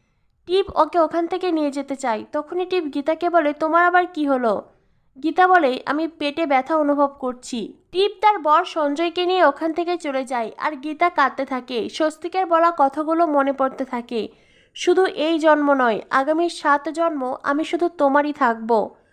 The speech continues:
অন্যদিকে গিনির বলা সেই কথাগুলো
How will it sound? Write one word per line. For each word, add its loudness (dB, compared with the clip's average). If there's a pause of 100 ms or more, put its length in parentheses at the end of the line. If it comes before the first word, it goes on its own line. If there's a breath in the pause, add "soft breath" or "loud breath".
(360 soft breath)
অন্যদিকে 2
গিনির 0
বলা 6
সেই -2
কথাগুলো 2